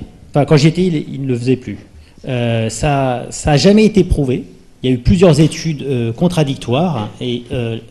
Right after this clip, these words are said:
une méta-analyse récente qui a montré en fait que ça n'entraînait pas de diminution de fistule. Alors ça n'augmente pas le taux de fistule, mais ça diminue pas le taux de fistule. Euh,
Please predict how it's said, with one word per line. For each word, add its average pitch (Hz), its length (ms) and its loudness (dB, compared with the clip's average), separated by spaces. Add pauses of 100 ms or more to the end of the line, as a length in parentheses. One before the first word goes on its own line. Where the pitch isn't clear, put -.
(280)
une 170 140 2
méta-analyse 151 440 4
récente 165 320 0
qui - 60 -4
a 135 40 0
montré 123 320 -4
en 160 100 -4
fait - 220 -10
que 120 160 -8
ça 120 160 -12
n'entraînait 110 420 -8
pas 160 160 -4
de 135 60 -8
diminution 143 380 0
de - 40 -4
fistule. - 220 -10
Alors 98 160 -6
ça 120 120 -8
n'augmente 139 460 0
pas 127 300 -4 (160)
le - 60 -12
taux 104 100 -12
de - 60 -20
fistule, 87 280 -10 (180)
mais - 60 -20
ça 120 140 -10
diminue 110 280 -6
pas 156 220 -10
le 156 60 -8
taux 131 160 -12
de - 80 -16
fistule. - 400 -14 (760)
Euh, 117 160 -8